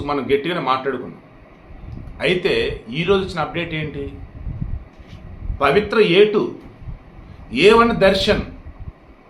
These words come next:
నిన్న మనం మాట్లాడుకున్న దానిలో, నేను మార్నింగ్ వీడియో ఇచ్చిన దానిలో కూడా, "ఈ దర్శన్ మామూలుడు కాదు రా బాబు," అది నేను మాట్లాడుకున్నామా? నిజంగానే మామూలుడు కాదు. ఎంత దారుణం అంటే, కోర్టు ముందు పోలీసులు వాళ్ళని ప్రొడ్యూస్ చేస్తే, మొత్తం పదమూడు మందిని ప్రొడ్యూస్ చేశారు.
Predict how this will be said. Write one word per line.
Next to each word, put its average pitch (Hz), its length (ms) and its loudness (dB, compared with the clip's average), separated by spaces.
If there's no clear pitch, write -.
నిన్న 160 160 -2
మనం 185 240 2
మాట్లాడుకున్న 196 500 2
దానిలో, 170 160 2
నేను 190 160 0
మార్నింగ్ 160 380 2
వీడియో 180 240 4
ఇచ్చిన 170 120 -4
దానిలో 156 240 0
కూడా, 127 340 -2
"ఈ 247 60 -2
దర్శన్ 143 400 -2
మామూలుడు 175 360 0
కాదు 170 180 0
రా 160 60 0
బాబు," 160 160 -2
అది 143 160 2
నేను 170 160 -2
మాట్లాడుకున్నామా? 151 640 -2
నిజంగానే 143 460 -2
మామూలుడు 151 380 0
కాదు. 139 200 -8
ఎంత 156 260 0
దారుణం 180 500 4
అంటే, 113 540 -4
కోర్టు 220 380 6
ముందు 180 680 4
పోలీసులు 202 400 0
వాళ్ళని 160 260 0
ప్రొడ్యూస్ 143 460 0
చేస్తే, - 220 0
మొత్తం 156 380 -4
పదమూడు 147 340 0
మందిని 147 220 -2
ప్రొడ్యూస్ 143 440 -4
చేశారు. - 420 -14